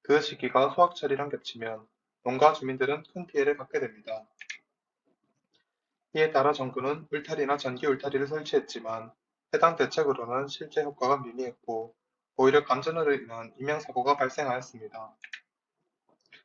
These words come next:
저희는 이러한 야생동물로 인한 피해를 최소화하기 위해 세 가지 주요 키워드를 선정하였습니다. 야생동물, 야생동물의 접근 방지 수단으로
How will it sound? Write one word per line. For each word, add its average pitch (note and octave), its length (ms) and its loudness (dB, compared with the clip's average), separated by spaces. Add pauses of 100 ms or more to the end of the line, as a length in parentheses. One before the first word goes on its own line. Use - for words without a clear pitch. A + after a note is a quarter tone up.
(200)
저희는 C#3+ 420 4
이러한 E3+ 280 6
야생동물로 C#3 680 -2
인한 A#2 340 -6 (280)
피해를 D#3 340 4
최소화하기 D3+ 640 2
위해 A2 260 -6
세 D3+ 180 -4
가지 D#3+ 240 -2
주요 B2+ 300 -2
키워드를 D#3+ 480 0
선정하였습니다. C#3 1040 -6 (640)
야생동물, C#3+ 840 0 (280)
야생동물의 C#3+ 600 2
접근 E3 320 -2
방지 C3 260 2
수단으로 A#2+ 680 -4